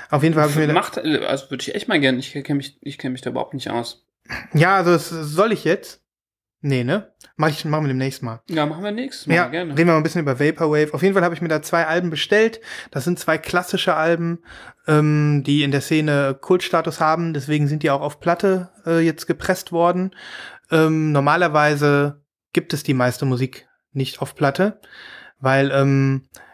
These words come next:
Speaker 1: so ein Merkmal der, äh, Vaporwave-Bewegung ist, dass die Musik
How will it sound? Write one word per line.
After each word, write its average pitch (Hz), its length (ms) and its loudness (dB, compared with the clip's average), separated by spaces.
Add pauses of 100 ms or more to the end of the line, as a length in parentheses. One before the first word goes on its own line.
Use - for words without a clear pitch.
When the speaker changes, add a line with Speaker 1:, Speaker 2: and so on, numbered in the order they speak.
(160)
Speaker 1:
so 143 180 2
ein 151 240 2
Merkmal 165 640 4
der, 147 400 4
äh, 147 180 2
Vaporwave-Bewegung 151 920 2
ist, 147 160 -6
dass 147 120 0
die 143 100 -6
Musik 139 440 0